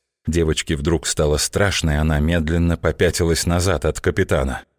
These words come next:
«Так что там насчёт дуэли?» безразличным голосом поинтересовался капитан Дуб, медленно надвигаясь на Злату. Весь боевой запал Златы куда-то испарился.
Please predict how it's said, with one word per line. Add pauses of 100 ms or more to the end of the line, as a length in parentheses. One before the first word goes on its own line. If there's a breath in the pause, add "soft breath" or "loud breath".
(260)
«Так
что
там
насчёт
дуэли?» (400)
безразличным
голосом
поинтересовался
капитан
Дуб,
медленно
надвигаясь
на
Злату. (480)
Весь
боевой
запал
Златы
куда-то
испарился.